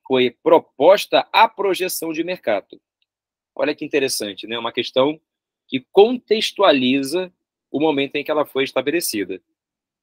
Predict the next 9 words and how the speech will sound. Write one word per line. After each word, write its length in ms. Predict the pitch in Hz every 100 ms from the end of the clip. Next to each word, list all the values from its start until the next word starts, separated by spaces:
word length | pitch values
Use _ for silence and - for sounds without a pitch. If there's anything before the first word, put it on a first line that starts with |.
| _ _ _ _ _ _ _ -
A 340 | 110 113 110
palavra, 760 | - 160 147 151 202 143 113 107
né, 220 | 123 101 _ -
Mercator, 920 | 101 101 - - 117 143 - 104 92 - _ _ _ _ _
tá 100 | 98
muito 280 | 101 151 -
associada 680 | 143 139 - 117 127 123 113
a 40 |
mercador, 920 | 104 110 117 - 110 95 - 143 147